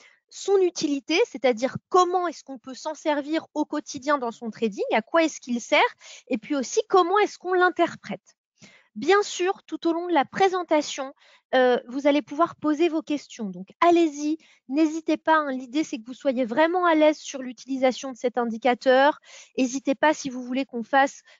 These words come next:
euh, des études de cas sur, euh, certaines devises, certains indices,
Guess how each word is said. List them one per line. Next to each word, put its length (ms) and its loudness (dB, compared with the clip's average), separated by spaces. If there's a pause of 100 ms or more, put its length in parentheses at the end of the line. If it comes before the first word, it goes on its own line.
(100)
euh, 80 4
des 260 -2
études 320 -10
de 140 -2
cas 400 2 (200)
sur, 540 -4
euh, 200 4
certaines 680 0
devises, 800 0 (260)
certains 540 -4
indices, 540 -2